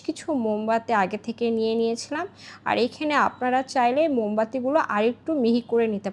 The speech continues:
পারেন। আমি মোমবাতিগুলো একটি কুকারে খুব সুন্দর করে গলিয়ে নিব। গলানো শেষ হলে আমি এখানে একটু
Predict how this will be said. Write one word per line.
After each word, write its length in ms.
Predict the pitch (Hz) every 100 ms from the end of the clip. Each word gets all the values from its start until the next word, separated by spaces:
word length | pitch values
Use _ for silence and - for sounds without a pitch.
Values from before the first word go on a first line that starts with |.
| -
পারেন। 220 | 156 - - - - - -
আমি 160 | 220 247 233
মোমবাতিগুলো 680 | 220 233 240 269 262 277 311 302
একটি 280 | 254 - 320 415 - - - -
কুকারে 420 | 277 277 285 285 370
খুব 120 | - 320 -
সুন্দর 300 | 277 262 269 277
করে 180 | 277 277 277 196
গলিয়ে 380 | 214 214 220 247 254
নিব। 180 | 208 180 233 370 - - - - - - - - - - - - 403
গলানো 400 | 233 220 226 233 240 240
শেষ 240 | - 254 294 -
হলে 180 | 269 269 311 226
আমি 140 | 220 208
এখানে 240 | 208 247 226
একটু 200 | 220 -